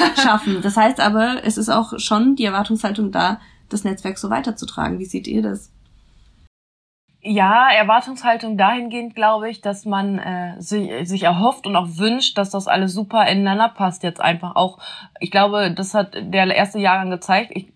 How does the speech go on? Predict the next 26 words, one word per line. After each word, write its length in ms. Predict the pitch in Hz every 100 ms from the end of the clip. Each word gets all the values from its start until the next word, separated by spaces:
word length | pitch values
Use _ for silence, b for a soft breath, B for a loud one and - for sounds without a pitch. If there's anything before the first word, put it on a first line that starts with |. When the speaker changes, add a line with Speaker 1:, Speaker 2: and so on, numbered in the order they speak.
| _
Speaker 1:
vom 200 | 190 185
Wesen, 320 | 175 226 240
wir 80 | 196
sind 120 | 185
alle 240 | 180 190 196
unterschiedlich, 800 | 214 214 254 - 269 233 247 269 B B
aber 140 | - 202
am 100 | 208
Ende 240 | - 233
passt 300 | 196 240 240
es 140 | 226 -
doch. 180 | 254
Und 80 | 214
das 140 | 190 202
ist 160 | 196
dieser 300 | 226 208 208
Spirit-Gedanke, 840 | 196 - 240 247 220 208 190 190 190
den 180 | 190 190
du 40 |
angesprochen 600 | - 196 196 - 190 190
hast, 260 | 190 208 - B B B B
dieses, 680 | 185 220 190 208 208 202 -
äh, 280 | 196 196 196
ja, 300 | 208 208 196
gegenseitig 960 | 190 190 233 254 233 220 214 214 214 202
sich, 360 | 202 208 196